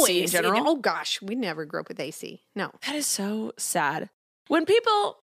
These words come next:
Speaker 1: I need to just reality check people that say things online as if they, they were meant to be born in the sixties or the seventies. Y'all, you wouldn't have survived.
Speaker 2: Let me tell ya.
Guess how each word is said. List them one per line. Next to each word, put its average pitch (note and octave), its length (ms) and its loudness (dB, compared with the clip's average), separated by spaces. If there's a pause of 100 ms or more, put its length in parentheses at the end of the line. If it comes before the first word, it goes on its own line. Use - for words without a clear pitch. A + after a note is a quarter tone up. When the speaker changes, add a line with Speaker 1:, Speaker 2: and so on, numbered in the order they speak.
(240)
Speaker 1:
I D#4+ 140 2
need G4 180 4
to F#3 280 4
just - 280 -2
reality D3+ 460 2
check - 260 -4
people D3 460 -4 (640)
that A3+ 200 4
say B3 260 4
things A3 240 2
online F3+ 640 2
as E3+ 120 0
if F3+ 140 0 (100)
they, G#3+ 380 0
they B3 140 6
were C4 100 4
meant B3+ 240 0
to - 80 -8
be A#3 80 0
born G#3+ 300 2
in G3+ 80 0
the F#3+ 80 -2
sixties F3+ 580 -4
or F#3 40 -4
the F#3+ 80 -6
seventies. F#3 680 -2 (1000)
Y'all, C4+ 540 6 (100)
you D4 140 4
wouldn't G#4 200 8
have B3 140 6
survived. F#3 1040 2 (100)
Speaker 2:
Let G#3+ 200 -2
me B3+ 100 2
tell C4 280 4
ya. F3+ 320 2